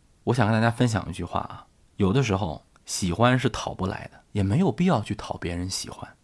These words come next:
如果真的没有办法去讨别人喜欢，不如就赢得别人的尊重吧。讨别人喜欢这件事情，是一个看似好像很有收益，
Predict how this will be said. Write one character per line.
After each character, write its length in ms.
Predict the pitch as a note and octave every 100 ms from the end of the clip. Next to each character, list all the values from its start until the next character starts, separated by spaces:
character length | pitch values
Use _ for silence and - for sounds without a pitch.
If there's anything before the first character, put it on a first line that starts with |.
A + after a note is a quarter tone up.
| _ _ -
如 160 | F#3+
果 120 | A3
真 260 | D3 G#3 A#3
的 80 | F#3+
没 120 | G#2
有 140 | A#2
办 180 | - B2
法 140 | G2 -
去 100 | F#2
讨 160 | -
别 160 | - D#2+
人 140 | F#2+
喜 160 | G#2 F#2
欢， 240 | - - - - _ _ _ -
不 100 | G3
如 260 | F#2+ G#2+ -
就 140 | -
赢 240 | F#2 F2 A2+
得 160 | F2+
别 160 | G#2 F2+
人 140 | F#2+
的 80 | G2
尊 280 | - - A#2
重 180 | B2+ C3
吧。 160 | - - - _ _ _ _
讨 280 | - G2 F2+
别 200 | A2 C3+
人 160 | D#3+
喜 180 | - F2
欢 180 | - F#2+
这 80 | F2+
件 160 | F2
事 200 | - -
情， 160 | - - - - -
是 220 | - - E3
一 80 |
个 140 | D#3 C#3+
看 360 | - G#3+ F3+
似 200 | A2+ -
好 200 | A2+ -
像 200 | F#2 F2+
很 200 | E2+ D#2+
有 140 | F#2 -
收 300 | - - -
益， 200 | -